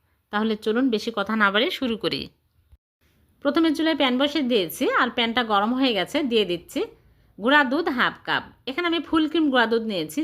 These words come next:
যে কোনো ব্র্যান্ডের গুঁড়া দুধ দিলেই হবে। পানি দিয়ে দিচ্ছি এক কাপ। এখন আমি নেড়েচেড়ে ভালো করে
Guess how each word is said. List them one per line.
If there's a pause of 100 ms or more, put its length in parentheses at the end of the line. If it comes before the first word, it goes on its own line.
যে
কোনো
ব্র্যান্ডের
গুঁড়া
দুধ
দিলেই
হবে। (760)
পানি
দিয়ে
দিচ্ছি (420)
এক (100)
কাপ। (720)
এখন
আমি
নেড়েচেড়ে (120)
ভালো
করে